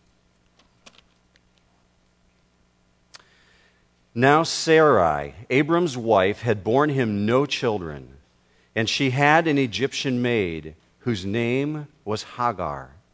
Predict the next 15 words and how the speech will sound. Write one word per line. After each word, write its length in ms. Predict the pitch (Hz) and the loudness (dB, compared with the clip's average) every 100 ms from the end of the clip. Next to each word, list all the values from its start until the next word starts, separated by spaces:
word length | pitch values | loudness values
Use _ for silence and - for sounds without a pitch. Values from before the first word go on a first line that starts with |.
| _ _ _ _ _ _ | _ _ _ _ _ _
Hagar 360 | 143 147 127 117 | 4 6 6 4
means 460 | 117 123 123 107 | 2 0 0 -4
in 220 | 139 107 104 | -4 -4 -4
Hebrew 400 | - 147 113 117 | -4 -4 -4 -6
to 160 | 127 | -6
be 240 | 104 123 123 | -4 -4 -4
a 80 | |
fugitive. 600 | 113 - 143 117 - 82 | -6 -8 -8 -8 -10 -8
Literally, 380 | 92 123 110 104 | -4 -2 -2 -2
that's 220 | 101 110 - | -2 -4 -6
the 80 | |
name 220 | 107 113 107 | -6 -6 -6
Sarai 420 | - 120 104 87 | -2 2 2 2
gave 280 | 107 104 87 | -2 -4 -8
her, 200 | 69 | -16